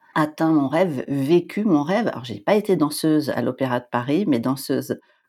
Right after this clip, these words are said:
contemporaine, donc avec plutôt les pieds nus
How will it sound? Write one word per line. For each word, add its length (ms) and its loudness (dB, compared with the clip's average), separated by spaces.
contemporaine, 1000 0
donc 260 0
avec 240 -8
plutôt 300 -2
les 160 2
pieds 320 0
nus 400 2